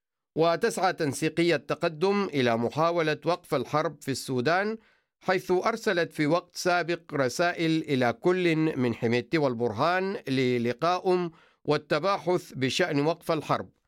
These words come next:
وبينما وافق حميتي على الأمر لم تصدر موافقة من البرهان. مراسل راديو دبنجة أشرف عبد العزيز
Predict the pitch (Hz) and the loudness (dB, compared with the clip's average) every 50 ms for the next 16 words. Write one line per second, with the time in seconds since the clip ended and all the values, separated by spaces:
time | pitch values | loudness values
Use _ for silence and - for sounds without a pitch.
0 | _ _ _ _ _ _ _ _ - 147 151 147 143 143 143 139 202 196 185 180 | _ _ _ _ _ _ _ _ -2 0 2 2 2 2 0 0 0 2 2 2
1 | 165 156 147 139 143 160 160 - - 151 - - - 131 120 127 123 - - 165 | 2 2 2 2 2 2 0 0 -4 -8 -8 -6 -2 0 0 0 0 0 0 0
2 | 160 160 165 147 110 104 117 123 120 123 120 113 120 - - 170 190 220 214 202 | 0 0 0 -2 -4 -2 -2 0 0 0 -2 -2 -4 -2 -2 -2 0 0 -2 -4
3 | - - - _ - 135 135 151 165 175 170 160 - 160 139 - 143 135 143 135 | -6 -8 -10 _ -2 0 0 2 2 0 -2 -2 -2 -2 -2 -2 -2 -2 0 0
4 | 127 123 123 123 127 131 123 113 - 127 - - 123 120 117 120 - _ _ _ | 2 2 2 4 4 2 2 0 -2 -4 -2 0 0 0 0 0 -4 _ _ _
5 | - 127 113 110 107 107 104 107 104 135 175 160 123 113 104 87 85 90 - _ | -4 0 0 2 2 0 0 0 0 0 0 0 0 -2 -2 -4 -6 -14 -20 _
6 | _ _ _ _ _ _ _ _ _ _ _ _ _ - 131 147 170 220 247 233 | _ _ _ _ _ _ _ _ _ _ _ _ _ -2 0 2 2 2 2 0
7 | 233 - 202 190 190 190 160 135 147 160 175 175 156 160 160 147 131 127 131 170 | 0 0 0 2 2 2 2 2 2 0 0 -2 -2 -2 -2 0 0 0 2 2
8 | 190 180 160 175 180 175 160 - 156 143 120 127 123 123 113 117 120 117 110 117 | 0 0 0 0 0 0 -2 -2 -2 -2 -2 -2 -2 -2 0 0 0 2 2 0
9 | 113 143 185 202 214 196 202 | 2 2 2 2 2 0 -2